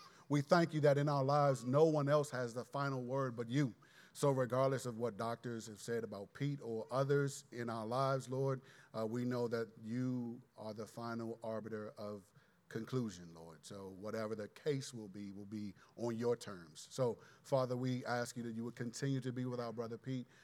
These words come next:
We do ask you that you would, um, allow him to know your presence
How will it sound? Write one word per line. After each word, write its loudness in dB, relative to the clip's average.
We -2
do -4
ask -2
you -4
that -4
you -4
would, 0
um, -10
allow -2
him -4
to -8
know 4
your 2
presence -10